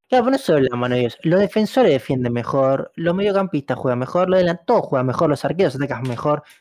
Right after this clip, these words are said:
se entrenan mejor. Entonces, el nivel que tienen hoy por hoy es mejor que el de antes. ¿Sí? Maradona no podría hacer lo que hacía en su época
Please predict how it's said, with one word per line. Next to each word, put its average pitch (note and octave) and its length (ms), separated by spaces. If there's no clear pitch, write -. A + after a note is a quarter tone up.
se - 160
entrenan C3+ 460
mejor. B2+ 320
Entonces, D3 520
el C#3+ 180
nivel F3 560
que A#2+ 160
tienen C#3 340
hoy C#3 100
por C3 140
hoy C3+ 200
es G3 120
mejor G3 300
que B2 60
el A2 60
de B2+ 60
antes. - 360
¿Sí? D#3+ 260
Maradona G3+ 440
no G#3 200
podría G3 420
hacer C#3+ 460
lo B2+ 300
que - 80
hacía E3 400
en C3 160
su C#3+ 260
época D3 600